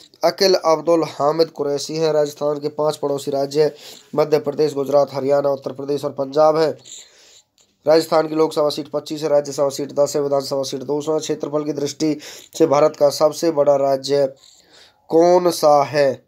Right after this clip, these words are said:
राजस्थान है भारत का, और दक्षिण एशिया का सबसे बड़ा रेगिस्तान कौन सा है? थार रेगिस्तान है। अरावली श्रेणी भारत के किस राज्य में स्थित है? राजस्थान में।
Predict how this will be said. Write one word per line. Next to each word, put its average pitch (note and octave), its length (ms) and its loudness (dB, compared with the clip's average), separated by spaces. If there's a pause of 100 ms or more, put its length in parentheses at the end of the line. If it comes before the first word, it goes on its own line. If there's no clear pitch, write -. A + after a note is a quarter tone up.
(640)
राजस्थान C#3 580 0
है E3+ 420 6
भारत D3+ 300 -2
का, D3 280 0
और C#3+ 320 -6
दक्षिण D3+ 360 -6
एशिया D3 360 -4
का C#3+ 100 -2
सबसे D3 260 -4
बड़ा C#3 160 0
रेगिस्तान C#3 440 -4
कौन C#3+ 160 -4
सा D3 240 2
है? C#3 60 4 (460)
थार C#3+ 220 0
रेगिस्तान C#3+ 540 2
है। D3+ 80 4
अरावली D3 420 2
श्रेणी C#3+ 400 -4
भारत C#3 320 -4
के C#3 60 -12
किस D3 220 -10
राज्य D3+ 200 0
में D3 60 -6
स्थित D3+ 320 -6
है? C#3 60 0
राजस्थान C3 500 -2
में। F3 160 4